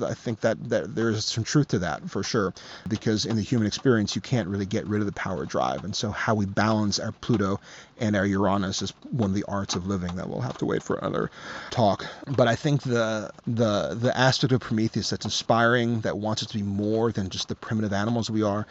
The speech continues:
it's just a compelling part of our experience. And, uh, there's so many ways it expresses itself. A lot of the isms we encounter, like I say, veganism is a good one, feminism is another one, where women, we're tired of being subjugated. We wanna be equal to men and not just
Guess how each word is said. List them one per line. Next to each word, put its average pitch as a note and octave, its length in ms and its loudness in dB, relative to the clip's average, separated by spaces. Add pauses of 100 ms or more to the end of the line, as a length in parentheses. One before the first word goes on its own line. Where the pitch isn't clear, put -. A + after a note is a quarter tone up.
(320)
it's D3 100 0
just - 160 6
a - 40 4
compelling B2+ 540 4
part A2 380 2
of G#2 260 -6
our G2 120 -2
experience. F#2+ 720 -4
And, G2+ 360 -4
uh, F#2+ 120 -4
there's G2+ 160 -4
so D#3 100 2
many C3+ 120 4
ways G#2+ 220 4
it F#2+ 80 -4
expresses G2+ 420 -2
itself. F#2+ 440 -2 (380)
A A2 60 4
lot A#2 220 8
of A#2+ 60 2
the A#2+ 160 0
isms A#2 400 0
we A2+ 80 0
encounter, G2+ 460 -4
like F2+ 160 -8
I - 20 -8
say, G2+ 140 -6
veganism A2+ 500 2
is G#2+ 80 0
a G#2 40 -4
good A2+ 180 4
one, G#2 280 2 (180)
feminism B2 460 4
is G#2+ 100 0
another A#2 200 4
one, A2 240 4
where F#2+ 140 0
women, C3+ 480 4 (180)
we're C3+ 160 0
tired C#3 220 4
of C3+ 80 2
being C#3+ 120 2
subjugated. B2+ 480 2
We A#2 100 4
wanna C#3 180 4
be C#3 240 2
equal D#3+ 260 4
to C#3 120 0
men B2+ 420 2
and A#2 160 0
not A#2+ 200 4
just - 280 0